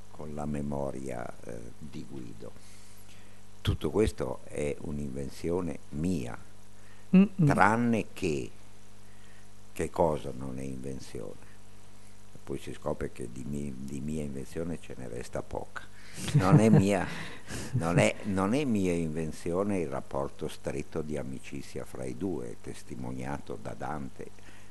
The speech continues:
Speaker 1: Guido Cavalcanti era il primo dei suoi amici. Non è mia invenzione la rivalità fra i due.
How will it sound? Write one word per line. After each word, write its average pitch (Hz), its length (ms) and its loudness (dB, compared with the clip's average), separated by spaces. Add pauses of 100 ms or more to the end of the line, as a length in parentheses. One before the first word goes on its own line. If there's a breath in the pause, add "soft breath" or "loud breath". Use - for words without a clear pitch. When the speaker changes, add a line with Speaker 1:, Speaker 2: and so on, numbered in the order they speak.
(120)
Speaker 1:
Guido 76 360 -4
Cavalcanti 69 840 -4
era 62 160 -6
il 62 220 -8
primo 90 460 -4
dei 69 200 -6
suoi 64 380 -8
amici. 62 540 -8 (1700 loud breath)
Non 92 300 4
è 120 120 6
mia 82 300 2
invenzione 69 1000 -2 (360 loud breath)
la 90 280 6
rivalità 80 1000 2
fra - 360 -4
i 60 200 -4
due. 62 280 -6